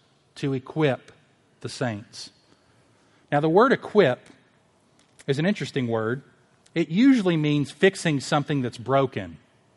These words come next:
as when the nets were torn in Matthew four twenty-one and Jesus mended them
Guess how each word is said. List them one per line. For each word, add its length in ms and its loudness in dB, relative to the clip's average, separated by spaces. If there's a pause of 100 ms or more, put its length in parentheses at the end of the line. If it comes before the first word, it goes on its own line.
(420)
as 160 -2
when 140 -2
the 60 -2
nets 340 -2
were 120 -4
torn 380 -4
in 100 -6
Matthew 320 -6
four 240 -4
twenty-one 640 -6
and 140 -8
Jesus 480 -8 (420)
mended 400 -4
them 360 -4